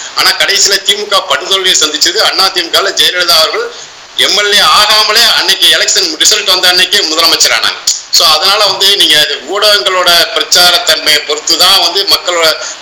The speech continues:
மனநிலை இருக்குன்னு நம்ம சொல்லவே முடியாது. மக்கள் மனநிலையை வந்து கணிக்கிற இடத்துல ஊடகங்கள்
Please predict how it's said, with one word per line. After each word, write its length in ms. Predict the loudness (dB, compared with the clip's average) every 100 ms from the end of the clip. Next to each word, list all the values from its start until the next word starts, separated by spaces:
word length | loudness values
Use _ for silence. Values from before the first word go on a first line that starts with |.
| -2
மனநிலை 360 | 0 2 2 2
இருக்குன்னு 280 | 0 0 0
நம்ம 120 | 2
சொல்லவே 260 | 2 2 2
முடியாது. 280 | 2 0 0
மக்கள் 360 | -2 0 -2
மனநிலையை 520 | 0 0 0 2 2 2
வந்து 140 | 2 0 -2 -6 -2
கணிக்கிற 380 | 0 0 0 0 2
இடத்துல 240 | 0 0 -2 0
ஊடகங்கள் 380 | 2 2 0